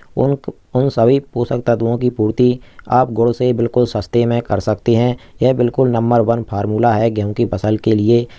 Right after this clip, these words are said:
शानदार ग्रोथ, कल्लों का फुटाव एवं सभी तरह के जो प्रोटीन, आयरन,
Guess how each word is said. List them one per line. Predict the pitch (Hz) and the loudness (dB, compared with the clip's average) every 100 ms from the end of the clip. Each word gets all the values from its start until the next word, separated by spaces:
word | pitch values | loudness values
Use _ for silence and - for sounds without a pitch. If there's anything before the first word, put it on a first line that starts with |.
| - - | -20 -4
शानदार | - 120 127 135 120 | -2 0 2 2 2
ग्रोथ, | 110 127 127 | 2 0 0
कल्लों | 117 113 117 | -2 0 0
का | 117 113 | 0 -2
फुटाव | 98 95 117 120 117 - - 120 | -2 0 2 2 -2 -16 -10 -2
एवं | 120 131 127 | 0 0 -2
सभी | - 117 135 | -2 0 0
तरह | - 113 117 | 0 2 2
के | 123 123 123 - - | 2 0 -2 -18 -2
जो | 120 | 0
प्रोटीन, | 120 120 117 113 120 113 | 0 2 0 2 -2 0
आयरन, | 110 107 117 | 0 2 2